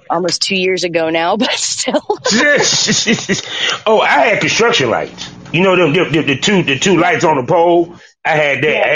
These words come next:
Speaker 2: had two of them. And it made the room hot to the motherfucker.
Speaker 1: I bet so. I bet so. <laughs>
Speaker 2: One girl was like,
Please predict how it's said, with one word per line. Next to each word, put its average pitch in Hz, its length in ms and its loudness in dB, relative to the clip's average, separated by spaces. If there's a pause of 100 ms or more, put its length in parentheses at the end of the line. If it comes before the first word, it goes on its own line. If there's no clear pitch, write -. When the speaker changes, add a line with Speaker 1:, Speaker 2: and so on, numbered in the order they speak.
Speaker 2:
had 120 120 -2
two 139 160 0
of 127 80 0
them. 117 240 2 (800)
And 135 180 0
it 170 100 2
made 156 240 2
the 123 60 0
room 120 260 0
hot 143 300 -2
to 147 60 0
the 143 60 0
motherfucker. 127 600 2 (220)
Speaker 1:
I 170 120 -4
bet 202 220 -6
so. 202 380 -6
I 170 140 -6
bet 175 200 -6
so. 160 480 -4 (720)
<laughs> - 760 -16
Speaker 2:
One 175 200 4
girl 175 180 4
was 165 100 4
like, 160 340 2